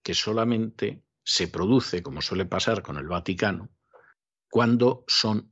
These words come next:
conflictos mediáticos. Y aquellos otros conflictos que no son mediáticos,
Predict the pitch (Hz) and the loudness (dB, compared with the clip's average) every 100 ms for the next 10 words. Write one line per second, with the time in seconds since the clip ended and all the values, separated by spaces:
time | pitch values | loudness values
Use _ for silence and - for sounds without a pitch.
0 | _ 92 78 - 85 - 80 78 - - | _ -6 -6 -6 -8 -6 -4 -4 -6 -12
1 | - - 76 - - - - - - _ | -8 -4 -4 -4 -10 -14 -10 -12 -14 _
2 | _ _ _ _ _ - - - 113 123 | _ _ _ _ _ -8 -6 0 2 4
3 | 202 190 160 123 123 117 110 101 - 113 | 4 4 2 -2 -4 -4 -4 -4 0 -2
4 | - 113 - - 87 98 - 104 92 85 | 0 0 0 -2 -4 -2 0 0 0 0
5 | 95 95 - 71 - - - | 2 0 -2 -8 -4 0 -2